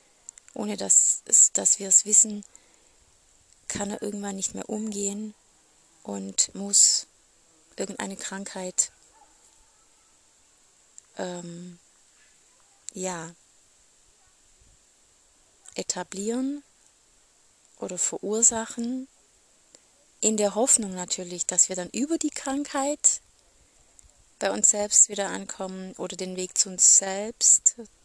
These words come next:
zur Regulation wiederfinden. Mm,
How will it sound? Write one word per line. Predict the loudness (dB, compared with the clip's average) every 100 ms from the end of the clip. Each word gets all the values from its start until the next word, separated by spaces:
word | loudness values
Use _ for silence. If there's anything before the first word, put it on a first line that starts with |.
| -2
zur | -2 0
Regulation | -4 -6 -2 2 2 2 -8 -6
wiederfinden. | -6 -6 -6 -8 -10 -12 -14 -16 _ -20 -20 -20 -20 -20 -20 _ _ -20 -20 _
Mm, | -16 -12 -12 -12 -12 -12